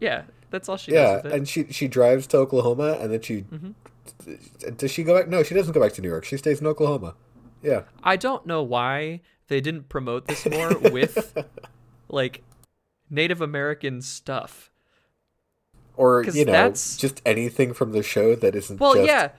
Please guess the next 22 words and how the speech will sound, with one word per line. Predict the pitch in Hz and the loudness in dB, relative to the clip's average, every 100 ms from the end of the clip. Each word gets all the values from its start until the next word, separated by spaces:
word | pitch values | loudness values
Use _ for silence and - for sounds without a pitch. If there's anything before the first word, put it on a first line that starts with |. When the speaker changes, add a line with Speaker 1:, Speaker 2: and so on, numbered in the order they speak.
| _ - | _ -8
Speaker 1:
but, | 220 | -4
like, | 214 196 - | -4 -6 -10
that's | 165 277 330 - | -8 -8 -8 -10
the | 170 | -8
basis | 143 202 247 147 | -4 -4 -4 -8
of | 135 123 | -10 -8
this | 117 110 | -10 -10
show. | - 208 156 - | -10 -8 -6 -6
It's | 135 135 | -8 -6
not | 214 247 240 | -6 -6 -6
the | 151 | -10
motorcycle. | 151 208 165 - - 110 113 | -4 -4 -4 -6 -8 -8 -8
Speaker 2:
Mm-hmm. | 147 147 | -8 -4
Speaker 1:
Like, | 151 - | -4 -4
I | - 202 | -4 -4
don't | 214 | -2
understand. | 190 143 - - - 202 127 123 120 120 - | -6 -6 -10 -12 -8 -6 -6 -6 -10 -16 -20
Speaker 2:
<laughs> | _ _ _ _ - - 185 - - - - - - - _ _ _ _ | _ _ _ _ -20 -8 -6 -4 -4 -6 -8 -12 -12 -20 _ _ _ _
Speaker 1:
It's | - 196 - | -4 -2 2
not | 226 247 | 2 2
like | 302 | -2
it's | 170 139 - | -2 -4 -6